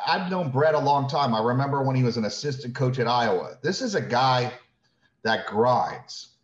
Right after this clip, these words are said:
and he's not gonna st-, he's one of those guys that he's gonna get the job done. You know, he, he won at Arkansas when they,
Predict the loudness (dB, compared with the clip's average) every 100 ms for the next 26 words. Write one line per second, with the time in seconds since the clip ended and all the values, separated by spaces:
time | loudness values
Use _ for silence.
0 | -6 -2 0 0 0 0 0 -2 -4 -8
1 | -10 -4 -2 0 2 2 0 0 0 0
2 | 0 -4 -6 -16 _ _ _ _ -2 -2
3 | 0 0 0 -2 -8 -18 _ _ _ 0
4 | 0 -2 -2 0 2 0 0 0 0 -2
5 | -8 _ _ _ _ -20 _ _ _ -6
6 | -6 -4 -6 -6 -6 -6 -4 -2 0 2
7 | 2 2 -2 -6 -4 -6 -6 -12 -4 -2
8 | 0 0 -4